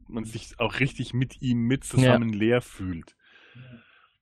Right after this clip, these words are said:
Speaker 1: Man sieht auch noch mal Abby, äh, auftreten, deutlich, äh, mitgenommen durch ihr Schauspieler-Porno-Dast-, äh, Dasein.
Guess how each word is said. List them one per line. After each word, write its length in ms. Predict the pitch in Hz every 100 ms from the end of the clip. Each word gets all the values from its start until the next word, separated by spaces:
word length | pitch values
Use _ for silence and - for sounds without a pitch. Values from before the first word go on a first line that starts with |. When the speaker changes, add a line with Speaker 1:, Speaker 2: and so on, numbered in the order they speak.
| -
Speaker 1:
Man 120 | 117 113
sieht 260 | 151 151
auch 220 | 139 123
noch 180 | 123 127
mal 340 | 127 123 117 117
Abby, 520 | 131 139 156 151 143
äh, 380 | - 135 127 127
auftreten, 920 | - 131 131 - - 127 131 - 123
deutlich, 840 | 120 120 127 127 123 - - - -
äh, 400 | 120 117 117 113
mitgenommen 800 | 117 139 - 123 117 120 131 127
durch 300 | 117 117 -
ihr 440 | 120 117 117 113
Schauspieler-Porno-Dast-, 2000 | - 117 120 - 123 120 120 117 117 117 - - 117 120 113 110 113 - - -
äh, 440 | 113 110 107 110
Dasein. 760 | 113 113 117 - 117 117 117